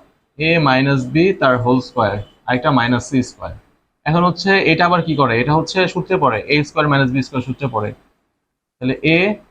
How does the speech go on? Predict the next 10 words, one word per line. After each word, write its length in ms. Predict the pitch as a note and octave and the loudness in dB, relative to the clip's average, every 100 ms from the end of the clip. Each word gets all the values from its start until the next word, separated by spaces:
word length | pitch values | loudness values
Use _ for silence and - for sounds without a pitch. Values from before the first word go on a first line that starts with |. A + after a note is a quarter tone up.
| _ - | _ -4
plus 420 | C#3+ C#3+ C#3 C3 | 0 2 0 -4
b 260 | C3 E3+ G#3+ - - | 0 0 0 -6 -4
into, 400 | - F3 C#3 G2+ F2+ _ _ _ _ _ _ _ _ A#2+ | 0 2 2 0 -4 _ _ _ _ _ _ _ _ -4
এই 80 | |
যে 120 | B2+ - | -2 0
a 280 | D3+ F3+ G#3+ - - | 0 0 -2 -6 -2
minus 440 | B2+ B2+ C3 C3 A#2+ | 0 2 2 0 0
b, 260 | C#3+ A#2 - _ _ _ _ E3+ | 0 0 -4 _ _ _ _ -6
ঠিক 80 | |
আছে? 260 | F3+ - | -4 -4